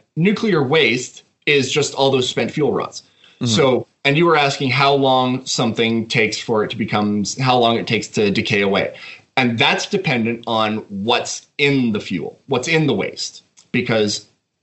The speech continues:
Speaker 1: things that are more radioactive, they will decay away faster, if they have a shorter half-life, they're more radioactive, they de-, but they decay away faster. So something with, so you've got, say, uh, iodine,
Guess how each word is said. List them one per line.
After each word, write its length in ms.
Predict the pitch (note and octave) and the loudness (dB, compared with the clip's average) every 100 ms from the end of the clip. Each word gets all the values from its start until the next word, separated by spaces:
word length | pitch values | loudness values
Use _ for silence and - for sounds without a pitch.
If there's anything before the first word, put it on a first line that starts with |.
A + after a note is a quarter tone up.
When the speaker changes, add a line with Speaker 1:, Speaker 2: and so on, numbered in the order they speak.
| - | -16
Speaker 1:
things 500 | - D#3+ F#3 F#3+ F3+ | 0 2 2 0 0
that 240 | D3 C3+ | -2 0
are 220 | B2 A#2 | 2 2
more 320 | A2+ C3 E3+ F#3+ | 2 2 2 4
radioactive, 960 | D#3+ D3 B2+ A#2 G2+ G2 - E2+ B2+ - _ - | 2 2 2 2 2 0 -2 -4 -4 -10 _ -2
they 140 | B2 | 2
will 180 | C3 C3+ | 2 2
decay 280 | C3+ B2 A#2+ | 0 0 2
away 460 | A#2+ A2 G#2 G#2+ G#2 | 2 4 2 2 -2
faster, 540 | - B2+ G#2+ - - - _ _ - | -4 -2 -2 -6 -12 -18 _ _ -14
if 100 | - | -6
they 100 | G#2 | -4
have 160 | A#2 G#2+ | -2 -2
a 40 | |
shorter 340 | - E3 F#3 | -2 0 0
half-life, 560 | E3 A#2+ A#2 B2 A#2+ B2 - - | 0 0 0 -2 -2 -4 -14 -4
they're 120 | A2 | 0
more 260 | A#2 B2 | 2 2
radioactive, 840 | A#2+ A2+ A2 G2 F#2 - G2+ F2+ - _ - | 4 4 4 2 2 0 -4 -4 -12 _ -2
they 120 | A2 | 0
de-, 220 | A2 - - | 0 -4 -4
but 140 | A#2+ | 0
they 100 | A2 | 0
decay 280 | G#2 G#2 A#2 | 0 0 2
away 240 | G#2 B2+ C3+ | 2 2 2
faster. 500 | F2+ D#2+ - - - _ - - | 0 -4 -6 -10 -12 _ -20 -10
So 160 | - | -4
something 500 | A2+ C#3 C3+ C3 B2 | 0 2 2 0 0
with, 480 | G2+ G2+ F#2+ - - _ _ _ _ | 0 2 0 -2 -20 _ _ _ _
so 160 | - C3 | -2 2
you've 200 | A#2 A#2 | 2 2
got, 360 | B2+ G2+ - _ | 2 2 -2 _
say, 680 | - - A2+ G#2 G2 F#2+ - _ - | -10 0 2 2 2 -2 -8 _ -10
uh, 500 | G2 F#2+ F2+ F2 D#2 - | -4 -2 0 -2 -4 -2
iodine, 1000 | B2 B2+ B2+ A#2+ A#2+ A#2 A#2 A2+ A2+ - | 2 2 2 2 2 2 0 -2 -4 -8